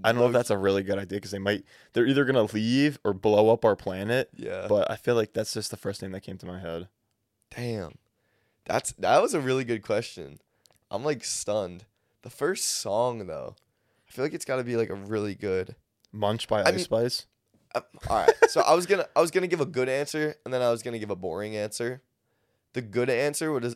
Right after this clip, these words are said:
Speaker 2: was about to be, like, it's about to be, like, some Lil Uzi Vert or something.
Speaker 1: You gotta go with the twenty sixteen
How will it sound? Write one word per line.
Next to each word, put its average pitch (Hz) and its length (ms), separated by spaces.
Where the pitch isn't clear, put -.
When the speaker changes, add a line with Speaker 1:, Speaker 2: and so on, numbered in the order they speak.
Speaker 2:
was 120 120
about 98 260
to 107 80
be, 107 120
like, 98 400
it's 107 100
about 104 160
to 110 60
be, 110 120
like, 107 140
some 107 140
Lil 101 200
Uzi 95 280
Vert 78 240
or 95 60
something. - 380
Speaker 1:
You 123 100
gotta 135 140
go 127 180
with 131 180
the 110 200
twenty 120 320
sixteen 117 560